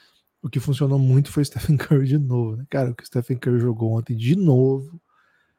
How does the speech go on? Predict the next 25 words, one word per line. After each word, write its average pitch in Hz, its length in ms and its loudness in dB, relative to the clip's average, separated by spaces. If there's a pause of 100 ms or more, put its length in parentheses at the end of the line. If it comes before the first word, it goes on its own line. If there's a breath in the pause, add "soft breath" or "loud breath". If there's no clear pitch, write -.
(240)
é, 123 280 2
tem 240 160 -2
sido 254 140 -2
uma 269 100 -2
tem-, 277 140 -4
uma 185 180 -4
das 185 140 -2
temporadas 180 520 0
bem 165 200 -2
underrated, 151 680 0
sabe? 139 280 -4
O 127 40 -6
que 135 120 -6
o - 20 0
Stephen 127 300 -6
Curry 123 200 -4
tá 123 120 -6
fazendo, 120 480 -4
porque - 180 -8
ele 127 120 -4
tá 147 100 -8
fazendo 143 240 -4
coisas 143 300 -4
sensacionais, 151 880 -6
assim, - 180 -18